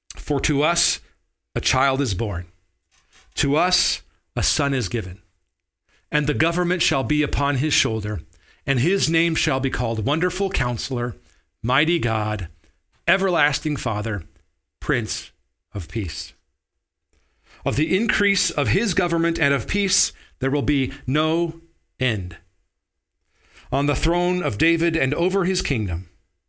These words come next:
to establish it and to uphold it with justice and with righteousness from this time forth and forevermore. The zeal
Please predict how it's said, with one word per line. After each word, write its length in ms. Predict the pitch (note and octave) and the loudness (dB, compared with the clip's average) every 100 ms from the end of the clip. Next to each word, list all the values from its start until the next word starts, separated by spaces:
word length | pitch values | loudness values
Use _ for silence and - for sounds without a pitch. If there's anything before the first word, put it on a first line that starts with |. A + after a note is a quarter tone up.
| _ _ - _ | _ _ -20 _
to 140 | - | -2
establish 560 | C3 - E3+ D#3 F3 - | 0 2 2 2 2 2
it 120 | F3+ | 0
and 160 | D3+ C3 | 0 -2
to 100 | C3 | 0
uphold 320 | B2+ D3 D#3 | 0 0 0
it 60 | D#3 | 0
with 180 | A2+ | -2
justice 600 | G2+ C#3+ C#3 D3+ C3 - - - - | 0 0 0 -2 -2 -4 -8 -14 -8
and 100 | A2 | -6
with 120 | G#2 | -2
righteousness 760 | G#2+ C3 C3+ C3 C3 B2+ - - - | 0 0 0 -2 -2 -2 -4 -6 -16
from 220 | _ G2+ G#2+ | _ -2 0
this 180 | C3+ | 0
time 300 | - D3 C3+ | 0 0 0
forth 480 | C#3 - A#2 A2+ - - _ - | 0 -2 -2 -2 -6 -16 _ -6
and 180 | A2+ A2+ | -4 -2
forevermore. 680 | A#2+ A#2 A2+ A2 G2 E2+ - - | -2 0 0 -2 -2 -4 -6 -6
The 120 | C3 | -4
zeal 540 | C3+ A2+ F3+ F#3+ F#3+ | 0 2 2 2 0